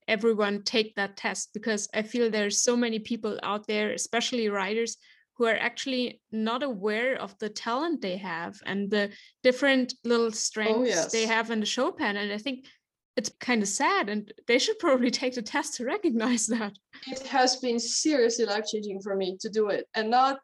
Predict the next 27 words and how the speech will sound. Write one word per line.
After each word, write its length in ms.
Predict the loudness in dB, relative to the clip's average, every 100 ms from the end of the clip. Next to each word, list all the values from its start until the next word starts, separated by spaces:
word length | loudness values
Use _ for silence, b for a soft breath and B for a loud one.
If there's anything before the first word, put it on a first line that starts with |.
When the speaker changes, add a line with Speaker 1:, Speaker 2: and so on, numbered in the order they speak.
| _
Speaker 2:
per-, 160 | 0 2
I 80 | 0
mean, 180 | 0 -6 _
you 100 | -4
know, 120 | -2
when 120 | -2 -2
you 80 |
do 140 | -2 -2
a 60 |
test 280 | 0 -2 -2
like 200 | -4 -4
this, 280 | -6 -6 -8 -4
hardly 380 | -2 0 -2 0
ever 320 | -2 -2 -6
you 140 | -6
get 180 | -6 -4
super 280 | -4 -4 -6
surprised 480 | -6 -6 -2 -2 -2
about 220 | -4 -4
the 80 | -4
result. 320 | 0 2 2
It's 160 | 0 2
not 160 | 2 2
that 100 | -2
you 120 | -2
don't 280 | 0 0 -4
know 300 | -4 -6 -6